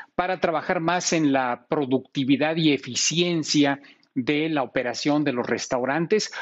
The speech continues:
o simplemente estamos ahorita metidos en, pues, hay que, hay que llegar a la otra orilla y ya luego vemos.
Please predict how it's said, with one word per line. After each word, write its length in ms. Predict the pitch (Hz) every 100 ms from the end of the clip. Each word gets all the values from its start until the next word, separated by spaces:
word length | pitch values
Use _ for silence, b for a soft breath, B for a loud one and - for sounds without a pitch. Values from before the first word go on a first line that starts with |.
| B
o 180 | - 160
simplemente 840 | - 240 220 190 185 202 214 190 - -
estamos 420 | 175 - 196 196
ahorita 600 | 156 180 180 180 156 123 -
metidos 840 | 151 135 139 147 185 196 190 -
en, 220 | 147 131
pues, 240 | - 139 151
hay 140 | 175
que, 480 | - 180 139 123 -
hay 160 | 151 160
que 140 | 175
llegar 240 | 156 165
a 40 | 175
la 120 | 165
otra 260 | 175 185 170
orilla 340 | 165 185 214
y 100 | 190
ya 100 | 170
luego 280 | 202 220 202
vemos. 500 | 190 202 156 - -